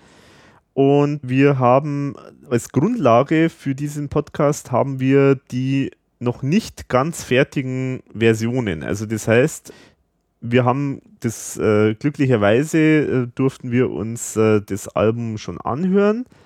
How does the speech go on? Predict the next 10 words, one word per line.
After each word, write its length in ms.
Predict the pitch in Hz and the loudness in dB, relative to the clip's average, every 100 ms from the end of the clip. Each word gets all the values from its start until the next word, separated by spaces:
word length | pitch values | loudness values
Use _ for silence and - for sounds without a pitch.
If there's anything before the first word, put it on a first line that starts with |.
| _ _ _ - | _ _ _ 0
aber 300 | 101 135 139 | 2 4 2
in 140 | 131 | 0
den 180 | 117 117 | -6 -4
noch 140 | 110 | -4
nicht 340 | 151 208 - - | -4 -6 -6 -2
fertig 440 | 107 123 - 135 | 2 2 0 -6
gemasterten 720 | 113 104 95 170 - 117 101 | -4 0 0 0 -4 -6 -4
Versionen 460 | 92 95 98 135 135 | -4 -2 -4 -6 -6
und 160 | 117 | -8
sozusagen, 600 | 123 120 113 117 120 123 | -10 -10 -2 2 2 -2